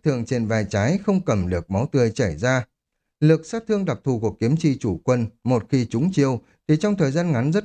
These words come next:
khó khôi phục được. Gương mặt của nàng tái nhợt. Tại sao lại làm như vậy? Giữa hai hàng lông mày của Bạch Khâm Vân khó che giấu sự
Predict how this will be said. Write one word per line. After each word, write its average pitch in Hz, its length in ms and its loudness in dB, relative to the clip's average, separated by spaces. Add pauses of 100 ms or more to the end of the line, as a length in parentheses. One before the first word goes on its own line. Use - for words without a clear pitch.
(100)
khó 110 220 0
khôi 135 140 2
phục - 240 -8
được. 113 260 -2 (600)
Gương 202 200 4
mặt 143 220 -2
của 107 100 -2
nàng 101 320 0
tái 127 160 2
nhợt. 190 300 0 (420)
Tại 120 200 0
sao 139 160 0
lại 113 140 0
làm 95 220 0
như 117 120 -2
vậy? 131 160 2 (640)
Giữa 202 120 4
hai 202 220 2
hàng 120 240 0
lông 139 180 0
mày 110 120 0
của 95 120 -6
Bạch 95 220 0
Khâm 127 200 0
Vân 120 180 0
khó 123 280 0
che 156 180 0
giấu 127 200 0
sự 156 120 -4